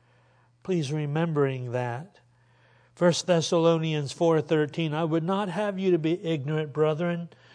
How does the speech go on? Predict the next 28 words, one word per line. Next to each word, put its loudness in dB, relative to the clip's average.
concerning -2
them 0
which -2
have -2
died, -4
that 0
you 2
sorrow 4
not, -4
even -2
as 0
others 0
which -6
have -10
no -4
hope." -8
I've -2
done 2
hundreds -8
of, -6
of -10
funerals. -8
I've -6
done -2
dozens -2
and -8
dozens -4
of, -8